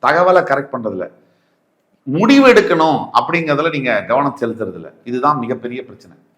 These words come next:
உங்க பிறப்பு ஜாதகத்துல, நீங்க கும்பராசி, பிறப்பு ஜாதகத்துல உங்களுக்கு மிதுனத்துல ராகுனா இதை சேகரிக்கலாமா, அந்த இதை கேட்டுக்கலாமா, தகவலை எடுக்கிறதுலே இருப்பீங்க,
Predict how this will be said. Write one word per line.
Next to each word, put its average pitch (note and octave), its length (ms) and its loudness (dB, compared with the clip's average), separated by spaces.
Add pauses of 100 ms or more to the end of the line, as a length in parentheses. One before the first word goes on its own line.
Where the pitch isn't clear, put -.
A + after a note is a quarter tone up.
(240)
உங்க A2+ 120 -8 (100)
பிறப்பு F#3+ 360 4
ஜாதகத்துல, C#3+ 540 4
நீங்க B2+ 220 -6
கும்பராசி, C#3 500 4 (120)
பிறப்பு D#3+ 280 0
ஜாதகத்துல B2+ 440 2
உங்களுக்கு A#2+ 280 -8
மிதுனத்துல A#2 480 -4
ராகுனா G2 420 -4 (680)
இதை C#3 140 2 (180)
சேகரிக்கலாமா, A#2+ 760 0
அந்த C#3+ 280 0
இதை C#3 100 2 (360)
கேட்டுக்கலாமா, A2+ 420 -4 (120)
தகவலை E3 400 6
எடுக்கிறதுலே D#3 540 -2
இருப்பீங்க, F2 300 -14